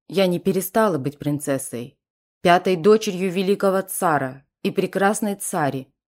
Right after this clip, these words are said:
Аридана Мудрого и Остраты Огненной. Я". Мне не дали договорить. Медленным, осторожным движением Игат отвел рубиновый локон, выбившийся из моей прически, за плечо.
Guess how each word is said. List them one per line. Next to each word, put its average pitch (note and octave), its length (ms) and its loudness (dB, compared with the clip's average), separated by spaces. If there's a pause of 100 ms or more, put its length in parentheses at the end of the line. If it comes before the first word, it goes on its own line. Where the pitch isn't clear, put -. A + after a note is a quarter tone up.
(300)
Аридана F#3 500 2
Мудрого F#3 720 2 (120)
и F#3+ 80 0
Остраты G3 580 0
Огненной. C#3 600 -2 (400)
Я". A#3 420 2 (680)
Мне G3+ 300 6
не B3 120 10
дали D3 280 4
договорить. C3+ 600 -4 (220)
Медленным, E3+ 880 2 (180)
осторожным F#3 640 2
движением G3+ 800 -2 (140)
Игат F#3 400 -4
отвел G3+ 360 0
рубиновый F3+ 540 -2
локон, D3+ 520 -2
выбившийся G3 680 -4
из D#3+ 120 -4
моей D3 280 0
прически, G3 760 -6
за D#3+ 180 -6
плечо. D3 540 -8